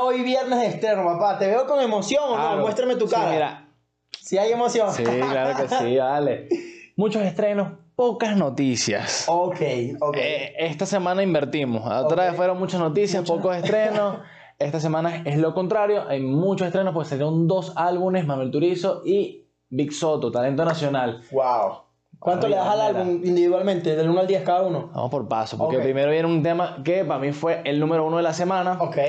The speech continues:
Speaker 1: listo.
Speaker 2: en mis gustos personales,
Speaker 1: Ok.
Speaker 2: pero, eh, para el público creo que fue el mejor.
Speaker 1: Ok.
Speaker 2: Otra noche sin ti.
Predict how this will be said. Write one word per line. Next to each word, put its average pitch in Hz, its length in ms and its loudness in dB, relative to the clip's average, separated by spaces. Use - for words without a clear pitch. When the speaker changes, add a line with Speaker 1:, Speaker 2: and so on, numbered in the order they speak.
Speaker 1:
listo. 170 340 -2
Speaker 2:
en 117 100 -2
mis 113 120 -2
gustos 110 200 -4
personales, 170 520 -2
Speaker 1:
Ok. 170 120 -14
Speaker 2:
pero, 175 600 0
eh, 110 120 -4
para 127 140 0
el 127 100 0
público 170 480 0
creo 139 140 0
que 147 80 -2
fue 147 120 -2
el 143 40 -2
mejor. 127 420 -2
Speaker 1:
Ok. 127 140 -8
Speaker 2:
Otra 185 260 0
noche 185 340 -2
sin 127 440 -4
ti. 139 400 -2